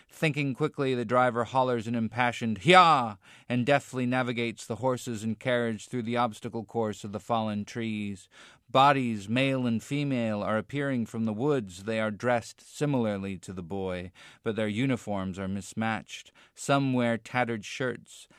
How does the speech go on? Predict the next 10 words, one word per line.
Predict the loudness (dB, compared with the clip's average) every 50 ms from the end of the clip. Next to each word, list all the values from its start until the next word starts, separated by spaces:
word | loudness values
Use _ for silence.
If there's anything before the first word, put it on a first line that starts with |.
| _ _
Some | -10 -2 0 2 2 2 0
have | 0 -2 -2 -2
bandanas | -2 -2 0 0 0 0 2 2 2 2 0 0 -2 -4 -6 -10
covering | -6 -2 -2 -2 0 -2 -4 -4 -2 -4
their | -4 -4 -6
faces. | -6 -6 -8 -8 -8 -8 -12 -12 -12 -12 -14 -16 -20 -20 _ _ _ _ _ -8
They | -4 -2 0
are | 0 0
all | 0 0 0 0 0 0 -2
children. | -4 -8 -8 -6 -6 -6 -6 -8 -8 -8 -10 -12 -14